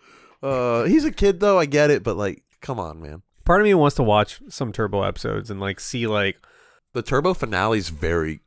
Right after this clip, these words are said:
Speaker 1: good.
Speaker 2: Really?
Speaker 1: I, the, the one that leads into space.
Speaker 2: Space?
Speaker 1: It's kinda dark, though.
Speaker 2: Like, I wanna
Speaker 1: 'Cause the
Speaker 2: know, like,
Speaker 1: Rangers lose.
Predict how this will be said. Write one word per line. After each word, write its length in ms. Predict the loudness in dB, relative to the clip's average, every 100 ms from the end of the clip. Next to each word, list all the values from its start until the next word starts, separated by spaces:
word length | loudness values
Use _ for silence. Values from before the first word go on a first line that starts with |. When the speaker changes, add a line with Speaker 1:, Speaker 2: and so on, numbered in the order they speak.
| -10
Speaker 1:
good. 360 | -4 -2 -4 -10 _
Speaker 2:
Really? 260 | 2 4 4
Speaker 1:
I, 40 | 0 _ _ _ -6
the, 120 | -4 -2
the 140 | -2
one 160 | -2 -2
that 120 | 0
leads 200 | -2 -2
into 200 | -6 -6
space. 400 | -4 0 0 0
Speaker 2:
Space? 300 | -2 -6 -14 -20 -20 _ _ -2
Speaker 1:
It's 280 | -2 -2 -6
kinda 280 | -4 -4 -2
dark, 420 | 0 0 -2 -8
though. 320 | -8 -4 -4 -6 -12 -4
Speaker 2:
Like, 160 | 0 4
I 60 |
wanna 180 | 6 6
Speaker 1:
'Cause 40 | 8
the 20 |
Speaker 2:
know, 60 | 8
like, 100 | 6
Speaker 1:
Rangers 280 | 4 0 -2
lose. 480 | -2 -2 -2 -8